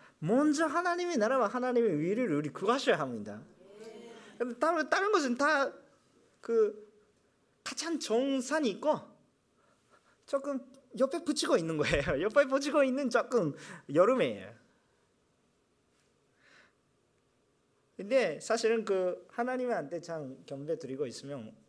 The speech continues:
애한테도 좋은 것을 줄 수가 있어요. 여러분 또 어떤 것을 줘야 합니까? 여러분 아이들이 한테 뭐를 주니까,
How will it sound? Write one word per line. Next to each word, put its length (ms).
애한테도 480
좋은 280
것을 320
줄 220
수가 240
있어요. 320
여러분 320
또 360
어떤 320
것을 240
줘야 260
합니까? 560
여러분 260
아이들이 400
한테 340
뭐를 260
주니까, 600